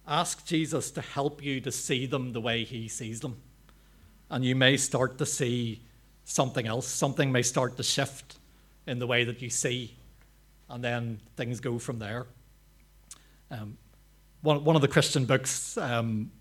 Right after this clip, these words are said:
that probably I've gone back to most often in my life is a book called The Return of the Prodigal Son, uh, by Henry Nouwen.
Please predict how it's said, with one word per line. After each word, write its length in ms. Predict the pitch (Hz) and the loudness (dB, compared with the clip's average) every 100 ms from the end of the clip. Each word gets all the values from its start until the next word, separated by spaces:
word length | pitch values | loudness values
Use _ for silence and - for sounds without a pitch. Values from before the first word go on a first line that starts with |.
| - - - - | -20 -20 -20 -10
that 200 | 117 - | -10 0
probably 280 | 143 123 123 | 2 6 6
I've 160 | 123 | 6
gone 220 | 123 120 | 4 2
back 260 | 120 123 - | 2 0 2
to 120 | 156 | 2
most 300 | 120 123 - | 2 2 0
often 280 | 120 117 - | 0 0 -2
in 100 | 131 | 0
my 120 | 131 | 2
life 300 | 127 131 - | 2 2 -2
is 140 | 135 104 | -6 -4
a 60 | |
book 220 | 110 117 - | -2 -4 -2
called 240 | 127 113 | -2 0
The 60 | 110 | -2
Return 360 | 107 135 120 | -2 0 0
of 60 | 110 | 0
the 80 | 113 | -4
Prodigal 400 | 135 123 113 113 | -4 -4 -4 -2
Son, 480 | - 117 131 120 - - - - - | 0 0 0 -2 -6 -18 -20 -20 -12
uh, 160 | - 113 | -4 -2
by 120 | 110 | -2
Henry 360 | 107 131 120 113 | 0 0 0 0
Nouwen. 380 | 113 113 131 | 2 2 2